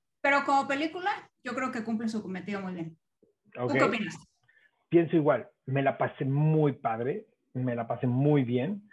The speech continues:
Speaker 2: Eh, las dos Emmas me gustaron, o sea,
Speaker 1: Ujú.
Speaker 2: creo que las dos Emmas me agradaron mucho.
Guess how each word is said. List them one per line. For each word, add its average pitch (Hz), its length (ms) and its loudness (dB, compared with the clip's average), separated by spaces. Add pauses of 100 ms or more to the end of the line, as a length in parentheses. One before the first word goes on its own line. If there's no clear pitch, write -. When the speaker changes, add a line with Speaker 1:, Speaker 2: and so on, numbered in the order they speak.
(540)
Speaker 2:
Eh, 123 880 2 (320)
las 131 300 2
dos 143 300 4
Emmas 143 340 4 (400)
me 127 140 2
gustaron, 123 640 0 (680)
o 98 60 -10
sea, 107 240 2
Speaker 1:
Ujú. - 120 -18
Speaker 2:
creo 127 200 2
que 131 80 0
las 113 220 0
dos 131 200 2
Emmas 123 220 0
me 120 80 0
agradaron 113 560 2
mucho. 151 440 0